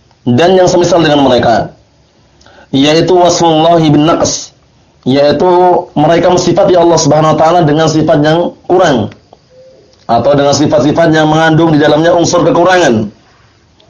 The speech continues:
Kita langsung baca saja. Qala al-Imam Al-Mujaddid Asy-Syaikh Muhammad bin Abdul Wahhab rahimahullah taala,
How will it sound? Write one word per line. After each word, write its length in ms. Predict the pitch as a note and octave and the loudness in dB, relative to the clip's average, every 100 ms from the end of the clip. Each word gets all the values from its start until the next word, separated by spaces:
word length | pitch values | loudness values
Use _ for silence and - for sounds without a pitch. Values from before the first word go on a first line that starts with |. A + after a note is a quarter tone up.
| _ _ _ _ _ - - _ - | _ _ _ _ _ -20 -20 _ -10
Kita 160 | - | -4
langsung 320 | B2 C3 C#3+ | -2 -2 -2
baca 160 | C3 - | 0 0
saja. 320 | - A2+ D#3+ | 0 0 0
Qala 400 | D#3+ F3 G3+ F#3+ | 2 2 2 2
al-Imam 480 | F3+ F3 F3 F3 D#3 | 2 2 2 2 0
Al-Mujaddid 560 | D#3 D3+ A2+ D#3+ D#3 E3+ | 0 0 0 0 0 0
Asy-Syaikh 400 | D3+ - F3+ D#3 | 0 0 0 0
Muhammad 320 | D3+ E3 F#3 D3 | 0 0 0 0
bin 160 | D3+ | 0
Abdul 240 | C#3+ B2 C#3+ | 0 0 0
Wahhab 640 | C#3 C3 D#3 D3 - - - | 0 2 2 0 -2 -8 -6
rahimahullah 560 | A#2+ C3 D#3 C#3+ C#3 | -2 0 0 2 0
taala, 380 | - C3 C3+ D#3 | 0 0 0 0